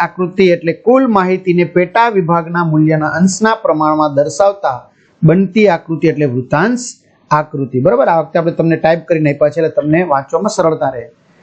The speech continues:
સામાન્ય રીતે આકૃતિ કે આલેખમાં સ્વતંત્ર અને પરતંત્ર ચલ રાશિ કઈ ધરી પર દર્શાવવામાં આવે છે? તો વિદ્યાર્થી મિત્રો, સ્વતંત્ર ચલ રાશિ એક્સ ધરી પર અને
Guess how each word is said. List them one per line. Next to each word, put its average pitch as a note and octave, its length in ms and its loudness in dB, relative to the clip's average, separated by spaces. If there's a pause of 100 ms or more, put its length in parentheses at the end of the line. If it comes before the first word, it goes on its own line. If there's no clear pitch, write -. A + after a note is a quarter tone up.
(220)
સામાન્ય B3 640 0
રીતે A3+ 320 0
આકૃતિ G3+ 560 -2
કે G#3+ 180 0
આલેખમાં F3+ 540 -2
સ્વતંત્ર F#3+ 680 -2 (600)
અને E3+ 140 4
પરતંત્ર F#3 720 0
ચલ D#3+ 260 0
રાશિ D3+ 340 -2
કઈ A3+ 260 2
ધરી F3 240 0
પર E3+ 180 -2
દર્શાવવામાં C#3+ 680 0
આવે D3+ 260 2
છે? C3 340 -4 (320)
તો D3+ 80 2
વિદ્યાર્થી F#3 380 2
મિત્રો, F#3 280 0
સ્વતંત્ર G#3 680 0
ચલ E3+ 280 2
રાશિ D#3 320 -2
એક્સ F3 300 -2
ધરી G3+ 200 2
પર G#3+ 240 2 (380)
અને D#3 420 -2